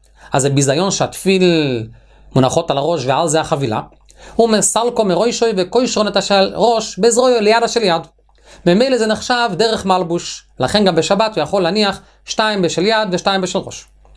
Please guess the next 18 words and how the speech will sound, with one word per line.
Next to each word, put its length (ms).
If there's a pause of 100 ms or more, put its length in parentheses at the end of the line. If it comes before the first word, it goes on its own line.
(280)
שואלת 280
הגימורה, 320
אימה 340
דאמר 280
רב 120
הונא 180
שלא 160
ינהג 240
בהן 180
דרך 200
ביזיון, 380 (480)
ראוי 340
מי 100
יאמר? 300 (580)
וכי 240
רב 160
הונא 260
אמר 380